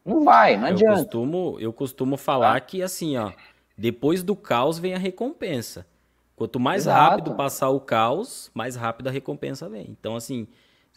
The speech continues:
Speaker 2: quanto mais você ficar adiando, mais tempo de caos você vai ter.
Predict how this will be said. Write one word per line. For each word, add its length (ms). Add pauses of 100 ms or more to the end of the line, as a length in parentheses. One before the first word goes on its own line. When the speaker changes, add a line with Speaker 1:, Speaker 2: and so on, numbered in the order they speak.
(100)
Speaker 2:
quanto 220
mais 180
você 100
ficar 200
adiando, 880
mais 260
tempo 240
de 140
caos 320
você 240
vai 140
ter. 240